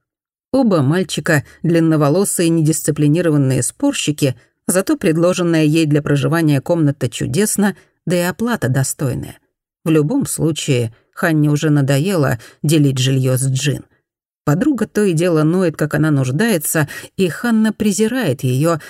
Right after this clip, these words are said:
за отсутствие желания двигаться дальше и мелочную зависть. Комнатка у них маленькая.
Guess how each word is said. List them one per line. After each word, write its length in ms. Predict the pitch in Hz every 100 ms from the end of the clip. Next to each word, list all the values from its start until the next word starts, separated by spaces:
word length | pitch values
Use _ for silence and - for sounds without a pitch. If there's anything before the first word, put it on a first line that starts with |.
| -
за 220 | 170 165
отсутствие 560 | 151 - - - 156 143
желания 440 | 135 156 175 156
двигаться 520 | 139 165 156 143 - 123
дальше 560 | 151 214 - 226 220 - _ -
и 160 | 185
мелочную 680 | 165 151 127 131 - 151 151
зависть. 560 | 160 165 - - - - _ _ _ _ _ _
Комнатка 440 | 269 226 147 - 151
у 60 |
них 220 | 156 151
маленькая. 600 | 180 202 151 113 - -